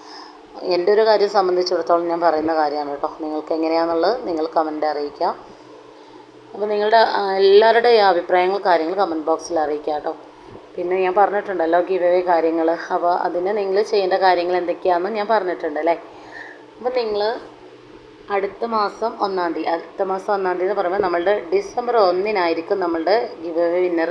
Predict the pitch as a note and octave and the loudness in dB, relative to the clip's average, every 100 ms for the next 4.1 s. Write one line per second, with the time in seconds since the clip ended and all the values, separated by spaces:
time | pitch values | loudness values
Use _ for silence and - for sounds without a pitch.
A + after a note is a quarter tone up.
0 | G3+ F3 D#3+ - E3 D#3+ G#3 F3+ E3+ E3+ | -2 -4 -4 -2 0 2 2 0 0 -2
1 | E3 D#3+ D3+ D3+ F#3+ A#3 - - - - | 0 0 -2 -4 -8 -10 -16 -20 -20 -20
2 | - - F3+ G#3 - F#3+ A#3+ A#3 G#3 A3 | -14 -8 -2 0 2 2 4 4 6 6
3 | A3+ F#3+ F#3+ B3 - - - F#3+ F3 F#3+ | 6 6 6 4 0 -14 -2 -2 0 -4
4 | G#3+ | -2